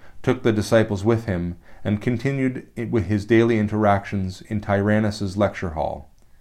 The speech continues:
This went on for two years, so that everyone living in the province of Asia, both Jews and Greeks,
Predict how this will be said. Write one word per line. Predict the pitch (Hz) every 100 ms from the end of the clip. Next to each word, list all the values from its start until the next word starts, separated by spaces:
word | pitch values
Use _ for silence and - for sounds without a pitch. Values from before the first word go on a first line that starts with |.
| _ - - - - - -
This | 104 110 -
went | 107 101
on | 101 101
for | 98
two | - 127 123
years, | 87 71 71 - - - - -
so | - 110
that | 107 107
everyone | 113 127 123 117
living | 117 113
in | 110
the | 104
province | - 113 107 104
of | 101
Asia, | 101 95 87 78 76 -
both | 98 92 -
Jews | 113 120 113
and | 113
Greeks, | 110 92 80 -